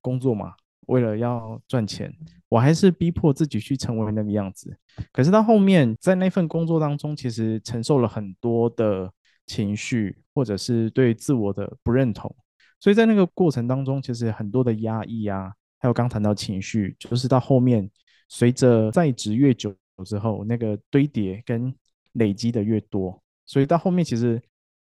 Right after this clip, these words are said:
我都觉得自己好像不是自己了，就是成为老板想要的样子，老板很开心，他觉得，诶，我派你出去去做案子，或者是我派你出去什么样的东西，他觉得很适合。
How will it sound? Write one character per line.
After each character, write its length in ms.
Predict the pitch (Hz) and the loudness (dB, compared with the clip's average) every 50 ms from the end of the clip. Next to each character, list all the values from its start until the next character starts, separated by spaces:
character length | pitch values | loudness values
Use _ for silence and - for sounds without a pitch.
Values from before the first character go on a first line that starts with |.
| _ _ _ - | _ _ _ -4
我 100 | 131 127 | 0 0
都 80 | 170 | 0
觉 180 | 202 - - 151 | 0 0 0 0
得 380 | 147 147 143 139 135 135 131 131 | 0 0 0 0 0 -2 -4 -6
自 180 | 143 - 226 | -8 -10 -10
己 160 | 190 - 113 | -6 -6 -6
好 140 | 101 101 104 | -4 -4 -4
像 180 | 98 160 160 151 | -4 -2 -4 -4
不 160 | - - 113 | -4 -4 -4
是 160 | 113 - 143 | -4 -4 -4
自 140 | 135 - 139 | -4 -4 -4
己 220 | 120 - - 87 | -6 -6 -10 -12
了， 140 | - - - _ _ | -14 -14 -18 _ _
就 100 | - 139 | 2 4
是 160 | 147 170 170 | 6 8 6
成 300 | 160 - - 120 113 131 | 6 4 2 0 2 4
为 320 | 135 131 117 117 113 117 - - | 4 6 6 6 4 2 0 0
老 140 | 120 117 | 2 2
板 160 | 120 131 120 120 | 4 2 0 0
想 140 | - 113 | -2 -4
要 60 | 98 98 | -4 -4
的 60 | 95 | -2
样 240 | 98 107 104 98 95 | -2 -2 -2 -4 -6
子， 120 | 98 98 | -6 -6
老 100 | 98 107 | -4 -2
板 160 | - 170 160 | 2 2 2
很 160 | 131 113 95 | 2 0 -4
开 180 | 87 - 117 117 | -6 -6 -6 -6
心， 200 | 110 - 113 117 | -4 -4 -4 -4
他 80 | 131 135 | -2 -2
觉 160 | - 131 117 | 0 0 0
得， 180 | 117 110 110 - _ _ _ _ _ | 0 0 -2 -2 _ _ _ _ _
诶， 80 | - 135 | -2 0
我 120 | 147 147 | 2 2
派 200 | 123 - - 170 | 2 0 0 -2
你 100 | 147 113 | -2 -4
出 180 | 101 - 139 139 | -4 -4 -6 -6
去 480 | 139 - - 147 127 113 110 104 107 - _ _ _ _ _ _ _ | -6 -4 -2 0 0 0 -2 -4 -6 -10 _ _ _ _ _ _ _
去 200 | - - 143 131 | -4 -2 -2 -2
做 180 | 131 - 139 135 | -2 -2 -2 -2
案 220 | 139 131 113 107 | -2 -2 -4 -6
子， 240 | - - 95 95 95 | -8 -12 -12 -12 -8
或 140 | - - 131 | -4 0 2
者 140 | 127 117 104 | 2 2 2
是 160 | 101 - 131 | 0 -2 -2
我 100 | 123 117 | -2 -2
派 160 | 107 - - | -2 -4 -4
你 140 | 143 127 107 | -4 -4 -4
出 160 | 95 - 131 | -4 -6 -6
去 120 | 127 - - - | -6 -6 -8 -6
什 120 | - 95 | -4 0
么 60 | 101 | 2
样 140 | 120 135 135 | 4 4 4
的 240 | 117 113 104 104 107 | 4 2 0 0 -2
东 200 | - - 113 117 | -4 -4 -4 -4
西， 360 | 117 - - 110 107 107 110 | -4 -4 -4 -4 -4 -4 -6
他 180 | - - - 127 | -6 -4 -4 -2
觉 120 | 123 117 | 0 0
得 280 | 107 113 110 110 107 120 - _ _ - | 2 2 2 2 0 -2 -6 _ _ -6
很 120 | - 107 | -6 -4
适 240 | - - - 139 113 | -4 -4 -4 -4 -4
合。 140 | - - | -4 -4